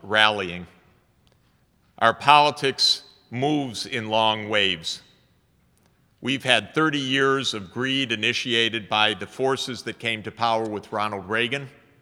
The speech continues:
We have undermined our capacity to act in a shared way through government, but we've been there before and we've turned it around before.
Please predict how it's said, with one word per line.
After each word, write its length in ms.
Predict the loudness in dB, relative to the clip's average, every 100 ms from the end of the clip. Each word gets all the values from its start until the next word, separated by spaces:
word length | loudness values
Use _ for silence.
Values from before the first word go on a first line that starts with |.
| _ _ _ _ _ _ _ _ _ -6
We 220 | -2 0
have 380 | 2 0 -2 -16 -2
undermined 680 | 0 2 0 2 2 2 2
our 140 | -2 -2
capacity 680 | -8 0 0 2 -2 -6
to 160 | -4 0
act 380 | 2 2 -2 -20 -20 _ _
in 160 | -8 -6
a 60 |
shared 520 | -4 0 2 4 2 2
way 260 | 2 2
through 240 | -2 -8 0
government, 540 | 0 0 -2 -8 -10 -20 _ _ _ _ _ _ _ _ _ _ _
but 200 | 2 2
we've 280 | 0 -4 2
been 180 | 2 2
there 180 | 2 2
before 720 | 0 -6 -6 -4 -2 -2 -4 -12 -20 _
and 200 | -4 -2
we've 200 | -4 -8
turned 320 | -6 -4 -4
it 100 | -4
around 420 | -2 -2 -2 -2 -6
before. 480 | -14 -14 -14 -14